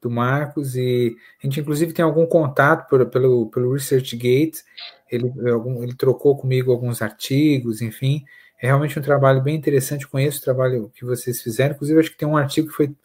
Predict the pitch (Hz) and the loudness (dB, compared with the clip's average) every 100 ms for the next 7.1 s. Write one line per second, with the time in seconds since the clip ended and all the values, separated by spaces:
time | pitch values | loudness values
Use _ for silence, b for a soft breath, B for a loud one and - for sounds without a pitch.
0 | b b b - 135 135 131 143 139 139 | b b b -10 0 0 4 4 6 4
1 | 131 - 139 135 - - 147 - 135 123 | 0 -2 -2 -2 0 0 0 4 4 4
2 | - 120 - 139 139 110 113 107 110 117 | 2 -4 2 4 4 2 -2 -2 -2 2
3 | 160 160 - b b - 127 131 117 131 | 2 0 -8 b b 0 0 0 -2 -2
4 | 123 - 135 139 135 - 117 131 123 117 | -2 -4 0 0 0 -4 -6 -4 -4 -6
5 | - 127 139 143 135 117 - 131 143 b | -4 0 0 0 0 -2 -2 -2 -2 b
6 | b b b b b _ 151 151 160 156 | b b b b b _ 0 6 6 6